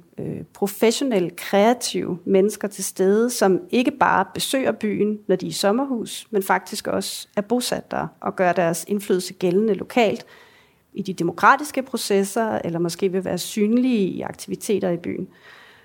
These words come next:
Øhm, så derfor så er det rigtig vigtigt, at man forsøger at arbejde hen imod den blandede by. Og der er nogle af de her byer, øhm, lidt ude på landet i Danmark, som kæmper lidt med at fastholde,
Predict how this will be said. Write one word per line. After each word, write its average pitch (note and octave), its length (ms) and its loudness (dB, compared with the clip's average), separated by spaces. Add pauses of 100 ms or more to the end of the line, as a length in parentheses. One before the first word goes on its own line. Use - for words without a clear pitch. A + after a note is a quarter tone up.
(180)
Øhm, E3+ 460 0 (420)
så - 140 2
derfor C4 200 6
så C4 140 4
er B3+ 40 10
det B3+ 120 6
rigtig A#3+ 320 2
vigtigt, C4+ 280 2
at - 160 2
man G3+ 80 4
forsøger G3+ 320 -2
at - 20 2
arbejde F3+ 260 2
hen G#3+ 100 0
imod G3 200 2
den F3+ 100 -4
blandede G3 360 2
by. G3 240 -4
Og - 80 -6
der B3 60 6
er A#3 160 6
nogle B3 320 4
af C4+ 60 -2
de A#3+ 100 0
her A3+ 160 2
byer, A#3 440 0 (280)
øhm, E3+ 560 -6 (640)
lidt B3+ 200 4
ude B3 160 8
på B3+ 60 2
landet G#3+ 340 4
i G3 40 6
Danmark, G3+ 460 2
som G#3 180 0
kæmper A#3 260 2
lidt A3+ 180 0
med G#3+ 100 4
at G#3 80 2
fastholde, G3+ 840 2